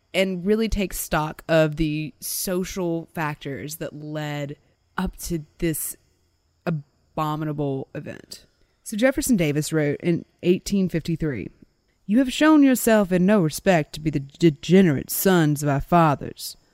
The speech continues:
It is true, you have a cause which binds you together more firmly than your fathers. They fought to be free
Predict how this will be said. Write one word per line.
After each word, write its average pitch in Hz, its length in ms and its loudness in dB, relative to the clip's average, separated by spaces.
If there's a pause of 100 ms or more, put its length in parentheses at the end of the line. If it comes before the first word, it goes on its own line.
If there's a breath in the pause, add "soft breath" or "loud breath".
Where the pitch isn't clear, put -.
(340)
It 196 180 6
is 175 200 -2
true, 226 520 0 (260)
you 196 220 2
have 208 280 0
a 165 60 0
cause 151 600 0
which 156 260 -6
binds 170 440 4
you 170 120 2
together 151 400 2
more 160 280 4
firmly 160 560 2
than 131 140 -4
your 127 140 -4
fathers. 143 580 -4 (420)
They 240 220 4
fought 311 340 4
to 185 60 -4
be 214 240 2
free - 800 -2